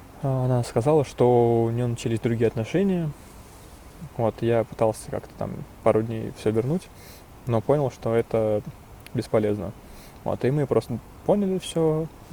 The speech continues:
и успешно разошлись. М, было там пару попыток, страдания, все дела. Вот, но сейчас мы уже живем, м,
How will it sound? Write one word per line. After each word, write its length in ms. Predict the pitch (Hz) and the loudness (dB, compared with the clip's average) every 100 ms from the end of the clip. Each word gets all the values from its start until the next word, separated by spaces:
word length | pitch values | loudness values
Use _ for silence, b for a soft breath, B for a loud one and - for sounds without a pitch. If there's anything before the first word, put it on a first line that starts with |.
| 127 | -2
и 540 | 151 175 165 143 123 - - - - - | 0 0 0 -2 -4 -6 -14 -18 -20 -16
успешно 360 | - 135 135 123 | -6 -4 -2 -2
разошлись. 500 | 110 110 - - - - B B B B - - - - - - - _ 123 | -4 -4 -8 -12 -14 -20 B B B B -20 -20 -20 -20 -20 -20 -20 _ -16
М, 480 | 117 117 113 110 107 - - - - - - - | -12 -12 -12 -12 -16 -20 -20 -20 -20 -20 -20 -16
было 280 | 143 127 127 | -8 -6 -6
там 140 | - 117 | -8 -4
пару 240 | 117 120 | -2 -2
попыток, 460 | 113 - 208 - 196 - - - - - - | -6 -6 -6 -4 -8 -12 -20 -20 -20 -20 -12
страдания, 560 | - 113 139 180 160 | -6 -2 0 2 0
все 140 | 143 117 | -2 -4
дела. 340 | 117 131 143 - B B B B B B - - | -2 -2 -2 -4 B B B B B B -16 -4
Вот, 180 | 107 107 | -2 -2
но 140 | 127 143 | -2 -4
сейчас 400 | - 135 - - | 2 2 0 -4
мы 160 | 127 117 | -2 -2
уже 180 | 117 | -2
живем, 420 | 120 117 117 107 110 - - - - - - - | -2 0 0 -2 -6 -12 -20 -18 -12 -10 -8 -8
м, 200 | - | -6